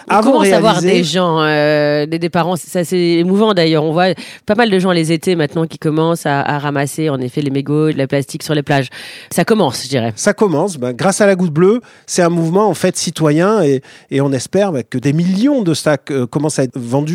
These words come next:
Speaker 2: commercialisés l'année prochaine pour avoir un véritable impact. Et aujourd'hui, qu'on soit tous choqués lorsqu'on voit, euh, voilà, un déchet en fait qui n'est pas naturel ou issu de la nature dans la rue. Et c'est en train, ben, grâce à vous aussi, de, de fonctionner en effet très très fort, ce mouvement de la goutte bleue.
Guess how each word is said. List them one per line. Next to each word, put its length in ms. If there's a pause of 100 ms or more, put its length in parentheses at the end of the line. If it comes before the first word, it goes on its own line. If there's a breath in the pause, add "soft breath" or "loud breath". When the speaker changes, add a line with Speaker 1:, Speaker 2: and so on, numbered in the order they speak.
Speaker 2:
commercialisés 480
l'année 180
prochaine 300 (380 loud breath)
pour 160
avoir 320
un 40
véritable 520
impact. 340 (380 loud breath)
Et 80
aujourd'hui, 420
qu'on 160
soit 160
tous 160
choqués 420
lorsqu'on 380
voit, 420
euh, 100 (260 loud breath)
voilà, 180
un 100
déchet 460
en 140
fait 380
qui 180
n'est 160
pas 300
naturel 580
ou 60
issu 180
de 60
la 80
nature 400 (300 loud breath)
dans 140
la 120
rue. 180 (240 loud breath)
Et 120
c'est 380
en 140
train, 320
ben, 180
grâce 320
à 60
vous 180
aussi, 380
de, 220
de 120
fonctionner 540
en 100
effet 280
très 160
très 140
fort, 200
ce 100
mouvement 260
de 60
la 60
goutte 160
bleue. 140